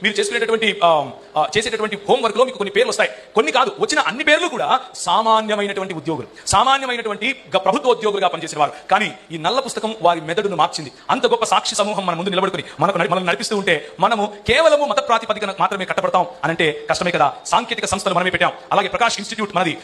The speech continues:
గాజియాబాద్లో ఉండే ఇంగ్రాహం సంస్థ మనది, సాంకేతిక విద్యా-, విద్యాలయాలు స్థాపించింది మనం, అలాగే, ఆ, వ్యవసాయ విద్యాలయం స్థాపించింది మనం. అలా చూసుకుంటూ పోతే మొత్తం తొంభై శాతం నర్సులు ఈ గత ఇరవై సంవత్సరాల వరకు కూడా క్రైస్తవ సమాజమే. ఎందుకు అనంటే నర్సులను అస్పృశ్యులుగా చూశారు.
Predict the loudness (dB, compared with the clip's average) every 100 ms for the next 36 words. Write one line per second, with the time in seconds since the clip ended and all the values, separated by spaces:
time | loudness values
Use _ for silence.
0 | 2 2 4 4 4 2 2 -2 0 0
1 | 0 -4 0 0 0 -4 0 0 0 -6
2 | 0 0 0 0 2 4 2 0 -2 -4
3 | 0 0 -2 0 4 4 2 2 2 2
4 | 2 2 0 0 2 0 0 0 0 0
5 | 0 2 2 -2 -4 0 2 2 -2 -4
6 | -2 0 2 2 2 2 0 -2 -2 -4
7 | -8 -2 0 2 2 2 0 0 2 2
8 | 2 2 4 4 2 -8 -6 -4 -2 -2
9 | -6 -6 -6 0 0 4 2 2 -2 2
10 | 2 0 -2 -4 -2 -4 0 0 2 0